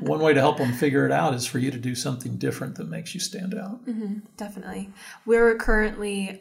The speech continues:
Speaker 2: or we have been in the process of recruiting for our upcoming round of our, um, public service fellowship, which is
Speaker 1: Sure.
Speaker 2: essentially just young professionals looking to enter into the public sector workforce. And it's really interesting because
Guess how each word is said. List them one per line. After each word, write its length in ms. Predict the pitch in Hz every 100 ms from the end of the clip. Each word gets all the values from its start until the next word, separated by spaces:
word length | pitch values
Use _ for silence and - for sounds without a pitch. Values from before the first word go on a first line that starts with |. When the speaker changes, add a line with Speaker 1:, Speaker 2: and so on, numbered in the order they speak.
| -
Speaker 2:
or 380 | 196 190 196 -
we 160 | 208 233
have 260 | 202 202 196
been 100 | 196
in 80 |
the 60 | 185
process 420 | 185 185 185 190
of 100 | 208
recruiting 420 | 190 - 196 190
for 180 | 190 190
our 80 | 180
upcoming 480 | 180 185 208 190 185
round 260 | 180 180 185
of 80 |
our, 320 | 180 170 - -
um, 240 | 180 -
public 260 | - 208 208
service 320 | - 196 190
fellowship, 540 | 208 208 240 294 302 - - -
which 100 | - 208
is 100 | 208
Speaker 1:
Sure. 80 |
Speaker 2:
essentially 540 | 202 214 196 196 196 190
just 280 | 190 190 208
young 140 | 226
professionals 560 | 233 226 214 233 233 233
looking 300 | 214 214 214
to 200 | 220 -
enter 300 | 202 196 196
into 240 | 196 196
the 80 | 196
public 320 | 202 196 196
sector 480 | - 196 240 240 240 - - -
workforce. 580 | 277 285 311 330 330 - 233
And 160 | 226
it's 140 | 220 220
really 240 | 247 277
interesting 500 | 247 214 220 - 202
because 680 | 196 196 202 190 185 185